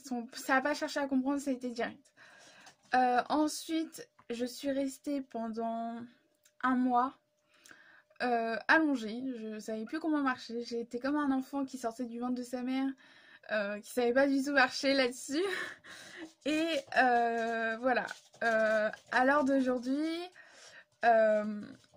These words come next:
pour l'année deux mille dix-neuf, c'est, ce qui s'est passé, c'est que j'ai eu une opération pour voir exactement, euh,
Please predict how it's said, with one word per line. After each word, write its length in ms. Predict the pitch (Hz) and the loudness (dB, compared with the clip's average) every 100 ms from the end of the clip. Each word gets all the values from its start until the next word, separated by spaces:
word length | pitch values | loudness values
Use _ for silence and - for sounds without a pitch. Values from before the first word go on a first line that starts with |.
| - 262 | -16 0
pour 180 | 247 | 4
l'année 260 | 247 240 277 | 4 6 4
deux 140 | 262 | 4
mille 180 | 254 240 | 2 0
dix-neuf, 460 | 226 233 247 277 311 | -2 -6 -2 0 -2
c'est, 380 | - 269 247 240 | -4 -4 -4 -4
ce 120 | - | -10
qui 140 | - 226 | -12 -8
s'est 100 | 226 | -6
passé, 360 | 233 233 294 | -6 -4 -6
c'est 280 | 302 269 247 | -4 -4 -6
que 240 | 247 247 240 | -4 -6 -4
j'ai 180 | 226 | -4
eu 180 | 247 269 - _ _ _ - | -2 -4 -6 _ _ _ 0
une 200 | 277 269 | 4 4
opération 720 | 254 226 220 226 269 285 320 - - _ - | 2 0 0 -2 -4 -2 -4 -10 -20 _ -4
pour 180 | 262 240 | -2 0
voir 260 | 233 254 | 2 2
exactement, 920 | 254 233 240 233 240 240 254 277 294 - | 2 0 -2 -2 -6 -4 -2 -2 -2 -4
euh, 360 | 214 226 220 | -6 -6 -6